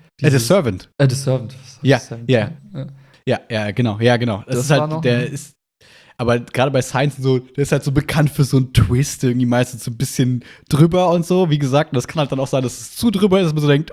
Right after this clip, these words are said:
Speaker 1: „Okay, nö“, so. Oder dass man halt denkt, „Ja, geil, ey, voll spannend.“ Und deswegen, ich, ich hoffe und wünsche, dass das, äh, Zweiteres wird.
Speaker 2: Ja, und das, das Gute ist, der Kinobesuch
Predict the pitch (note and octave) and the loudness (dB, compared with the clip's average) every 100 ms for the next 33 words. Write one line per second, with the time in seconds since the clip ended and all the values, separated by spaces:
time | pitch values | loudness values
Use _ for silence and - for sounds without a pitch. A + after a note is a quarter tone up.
0 | - G#3+ - B3+ B3+ B3+ B3 A#3+ B3 - | 0 0 4 4 6 6 6 4 -2 -8
1 | - B3+ G#3+ A3+ C4 E4+ F4 - G#3+ C4+ | 0 6 6 6 0 -12 -14 2 4 4
2 | - - F3+ G3+ F#3+ E3+ F3 E3 D#3+ C#3 | 0 2 4 4 2 0 -2 -2 -4 -6
3 | D3+ D#3+ E3+ A#2+ A#2+ B2+ C#3+ D3 - D#3+ | -6 -4 -4 -4 -6 -2 -2 -2 -2 -2
4 | C3 B2 - - B2 C#3 B2 - - - | -2 -4 -8 -18 -6 -2 -2 -6 -12 -10
5 | D3+ - _ - - G3 F3+ C#3+ B2+ E3 | -8 -10 _ -6 -2 0 2 2 2 -2
6 | - D#3+ C#3+ C#3 - B2 - D#3 A#2+ A#2 | 0 -2 -2 -6 -6 -10 -10 -8 -6 -8
7 | _ _ _ _ - A2+ G#2 G2 G2 F#2 | _ _ _ _ -6 -4 -4 -10 -12 -14
8 | _ - B2+ - - - C#3 C3 - C3 | _ -10 -10 -10 -20 -4 0 0 0 -8
9 | C3+ E3 D#3+ D#3 C#3 C3+ - _ _ A#2 | -4 -2 -2 -4 -6 -10 -16 _ _ -8
10 | A#2 A#2 D#3 C#3 C3 A#2+ B2 B2 | -8 -4 -2 -2 -2 -4 -6 -8